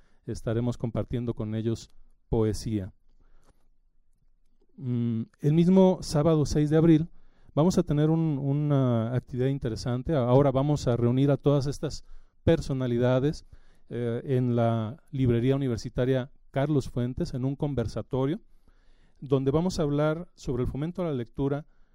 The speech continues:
en México, sus retos y sus perspectivas. Cada quien desde su ámbito de competencia, de su experiencia de vida, nos va a hablar de qué ha hecho, qué se podría hacer y cuál es la expectativa que tenemos en México para, para poder aumentar el número,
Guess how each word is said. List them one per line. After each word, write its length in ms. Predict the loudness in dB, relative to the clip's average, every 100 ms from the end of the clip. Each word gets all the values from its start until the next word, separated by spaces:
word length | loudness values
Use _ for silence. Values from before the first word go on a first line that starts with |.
| -10
en 180 | -6 -2
México, 460 | 0 -2 -6 -8 -10
sus 260 | -8 -4
retos 380 | -2 -2 -2 -4
y 40 | -8
sus 200 | -10 -8
perspectivas. 800 | -8 -6 -8 -8 -8 -8 -10 -16 -20 _ -8
Cada 260 | -2 -2
quien 300 | -2 -4 -4
desde 420 | -4 -4 -4 -4
su 240 | -6 -2 -2
ámbito 300 | -2 -2 -4
de 100 | -4
competencia, 680 | -6 -8 -6 -4 -4 -6 -8
de 100 | -8
su 340 | -6 -4 -2
experiencia 540 | -2 0 0 0 0
de 100 | -2
vida, 320 | 2 4 2 0 -8 -20 _ -16
nos 260 | -6 -4 0
va 100 | 2
a 20 |
hablar 320 | 2 2 0
de 120 | -2 -4
qué 200 | 0 2
ha 100 | 2
hecho, 460 | 2 0 -2 -2 -2
qué 180 | -2 -2
se 140 | -4
podría 340 | -4 -2 0 -2
hacer 400 | 0 0 0 -2 -12 -20 _
y 100 | -12
cuál 240 | -2 0 0
es 80 | -2
la 140 | -4
expectativa 640 | -4 -6 -4 -6 -4 -4
que 80 | -4
tenemos 400 | -8 -6 -6 -6
en 120 | -6
México 360 | -6 -6 -6 -6
para, 380 | -4 -4 -4 -8 -14 -20 -20 -10
para 180 | -8 -6
poder 260 | -4 -2
aumentar 440 | -2 -2 -4 -4 -4
el 120 | -4
número, 460 | -4 -2 -2 -4